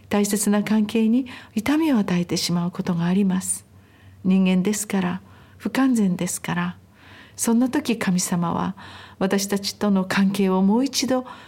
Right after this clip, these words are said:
見つめ直させてくださいます。もしあなたがその失敗や痛み、傷や思い煩い、それを私が洗ってあげなければ、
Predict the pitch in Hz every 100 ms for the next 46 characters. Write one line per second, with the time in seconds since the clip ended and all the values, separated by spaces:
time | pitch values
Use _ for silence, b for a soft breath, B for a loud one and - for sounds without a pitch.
0 | B 180 185 - 180 175 175 190 - 196
1 | 196 190 175 165 165 170 165 190 185 -
2 | - _ B B B B - 208 202 202
3 | 208 202 196 202 208 214 - - 220 214
4 | 214 208 202 220 214 214 - - B B
5 | B B B B B - 196 220 214 226
6 | - - 202 214 208 214 214 214 226 -
7 | - B B B - - 233 233 233 240
8 | - 254 254 277 294 - 269 262 262 262
9 | 226 185 185 180